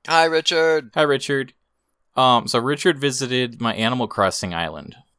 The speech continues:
Speaker 1: Did he fuck it up?
Speaker 2: No, it, it was a very nice little visit. But it was funny because he was telling me, like, "Did you shake all your trees?"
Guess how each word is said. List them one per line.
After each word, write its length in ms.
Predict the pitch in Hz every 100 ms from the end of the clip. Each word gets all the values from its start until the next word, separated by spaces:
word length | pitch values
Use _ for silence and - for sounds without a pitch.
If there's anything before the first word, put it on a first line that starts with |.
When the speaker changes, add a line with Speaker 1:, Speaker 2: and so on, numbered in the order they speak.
| _ _ _ _
Speaker 1:
Did 140 | 101
he 60 | 95
fuck 420 | - - 135 135
it 140 | 143 143
up? 260 | 147 147 _ _ -
Speaker 2:
No, 540 | 147 175 147 117 -
it, 80 | 143
it 200 | 135 139
was 180 | 135 123
a 60 |
very 220 | 120 131 143
nice 280 | 139 135
little 160 | 135 127
visit. 360 | 123 98 85 - _ _ _ _ _ _ -
But 140 | 123
it 80 | 135
was 200 | 131 -
funny 300 | 151 156 156
because 280 | 131 120 120
he 80 | 120
was 120 | 110
telling 280 | 139 127 131
me, 100 | 117
like, 160 | 104
"Did 160 | 123 113
you 60 |
shake 260 | 110 151 143
all 80 | 139
your 100 | 113
trees?" 640 | - 131 147 180 185 -